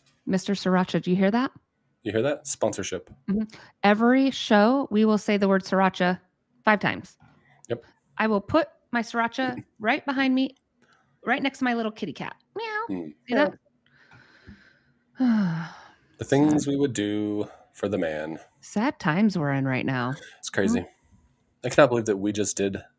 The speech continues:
Speaker 2: that whole show on Sriracha.
Speaker 1: I can. It is important.
Speaker 2: It is. Yeah. How many people need to go without flavor in their food?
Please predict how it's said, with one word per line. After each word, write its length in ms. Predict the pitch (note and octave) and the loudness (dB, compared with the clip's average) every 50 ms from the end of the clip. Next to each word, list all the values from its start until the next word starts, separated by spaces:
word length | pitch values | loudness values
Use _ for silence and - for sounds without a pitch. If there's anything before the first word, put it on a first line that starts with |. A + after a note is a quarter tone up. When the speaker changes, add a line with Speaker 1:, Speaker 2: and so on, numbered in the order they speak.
| _ _ - | _ _ -8
Speaker 2:
that 140 | F#2 F2 | -8 -8
whole 320 | - - - - F#2+ F#2 F#2 | -8 -10 -10 -8 -6 -6 -6
show 380 | - - G2 F2+ F2 E2+ - _ _ _ _ _ _ _ _ _ _ _ F2+ | -6 -4 -4 -4 -4 -6 -10 _ _ _ _ _ _ _ _ _ _ _ -14
on 120 | F2 E2 | -12 -10
Sriracha. 560 | - - - E2+ E2+ E2+ E2+ - - F2+ - - _ _ _ _ _ _ _ _ _ _ - - - | -10 -10 -12 -12 -12 -14 -14 -12 -12 -12 -12 -14 _ _ _ _ _ _ _ _ _ _ -12 -4 -2
Speaker 1:
I 120 | A3+ B3+ | -2 0
can. 460 | - B3+ A3+ G#3 G3+ G#3 G#3 G#3 - - | 2 4 4 4 4 4 2 0 0 0
It 160 | A3 G#3+ G3+ | 0 2 4
is 160 | G#3+ G#3+ G3+ | 4 4 4
important. 540 | G3 F#3+ - - E3+ - - D3+ D3+ - - _ _ _ _ _ _ _ - | 4 2 4 2 0 0 0 -2 -4 -4 -6 _ _ _ _ _ _ _ -4
Speaker 2:
It 100 | A2+ G2+ | -2 -2
is. 340 | G2+ G2 F#2 F2 - - - _ _ _ _ - | 0 -2 -2 -4 -8 -12 -16 _ _ _ _ -12
Yeah. 180 | F#2 F2 F2 - - | -12 -10 -12 -6 -2
How 80 | A2 A2+ | 0 2
many 120 | B2 B2+ A#2+ | 2 2 2
people 300 | - A#2 - - G#2+ G#2 | 0 -2 0 0 0 2
need 180 | G2+ G2+ F#2+ G2+ | 0 0 -2 -2
to 60 | F#2+ | 0
go 180 | G2+ F#2+ F#2+ | 2 2 2
without 360 | F2+ F2+ - F2+ F2 E2+ - - | 0 -2 -4 -6 -6 -8 -10 -12
flavor 520 | - - - F#2 F2+ F2+ F2 E2+ E2+ E2+ | -10 -8 -6 -4 -4 -4 -4 -4 -4 -6
in 80 | E2 E2 | -6 -8
their 140 | E2+ F2 E2+ | -10 -10 -12
food? 280 | - - F#2 F2+ F2+ | -10 -10 -10 -10 -10